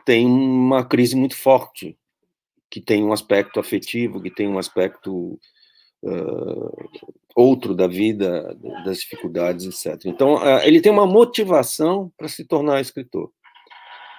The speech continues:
Eh, eh, nós vamos ver que, no caso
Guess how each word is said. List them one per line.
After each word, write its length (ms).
Eh, 360
eh, 340
nós 220
vamos 220
ver 260
que, 100
no 140
caso 680